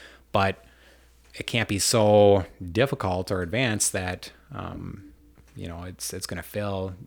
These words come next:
You won't remember how to do it because there are so many steps to it. Um, so I think a lot of my critiques on myself are, are due to those, those things. And mostly it's, it's the thinking portion, you know, like, you,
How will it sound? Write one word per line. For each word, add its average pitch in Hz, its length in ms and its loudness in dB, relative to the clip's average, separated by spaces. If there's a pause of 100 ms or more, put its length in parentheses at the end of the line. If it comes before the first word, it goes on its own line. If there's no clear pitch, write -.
You 98 140 -8
won't 92 180 -6
remember 95 300 -2
how 90 120 -2
to 82 80 -6
do 107 180 -2
it 98 40 0
because 90 240 -8
there 85 80 -10
are - 40 -10
so 101 140 -6
many 82 140 -8
steps - 340 -6
to 87 120 -8
it. 80 160 -14 (800)
Um, - 160 -20 (680)
so 101 480 -4 (220)
I 113 60 -6
think 123 200 -6
a 107 40 0
lot 110 240 4
of 101 320 -4 (640)
my 107 140 -4
critiques 120 420 0
on 104 60 0
myself 101 380 0
are, 95 180 -2
are 98 160 -4
due 98 140 -4
to 95 80 -2
those, 107 580 -2
those 147 240 -2
things. 92 280 -6
And 101 100 -2
mostly 120 340 0
it's, - 220 -2
it's - 200 -4
the 95 120 -8
thinking 113 420 -2
portion, 87 500 -10 (460)
you 101 100 -8
know, 101 200 -2
like, 98 260 -4
you, 101 140 -4